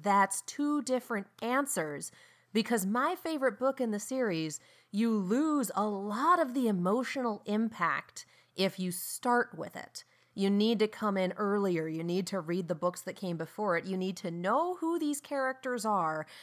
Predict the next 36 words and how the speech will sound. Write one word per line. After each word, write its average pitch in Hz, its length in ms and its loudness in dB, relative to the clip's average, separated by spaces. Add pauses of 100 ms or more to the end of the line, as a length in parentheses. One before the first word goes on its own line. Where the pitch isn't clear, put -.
(140)
and 190 140 0
how 220 200 2
they 277 220 4
interact 208 420 2
with 180 140 -4
each 165 180 -4
other 165 320 0 (260)
to - 160 -2
really 277 720 0
understand 202 1160 0
what 175 420 2
it - 180 -4
means 175 920 0 (480)
when 185 260 0
certain 180 380 0
characters 165 540 -2
do 165 160 -2
certain 156 400 -4
things 170 560 -4
in 180 220 0
that 160 240 -4
book. 170 340 -2
So, 170 260 -2
you 196 140 -2
know, 165 320 -2
read 240 260 -2
Discworld. 180 580 -2 (160)
Don't 214 240 2
start 240 260 -2
with 202 120 -4
Reaper 220 280 0
Man. 151 320 -6 (1400)
This 247 400 -2
episode 427 560 2
for 320 200 -2
Ruby 262 380 -2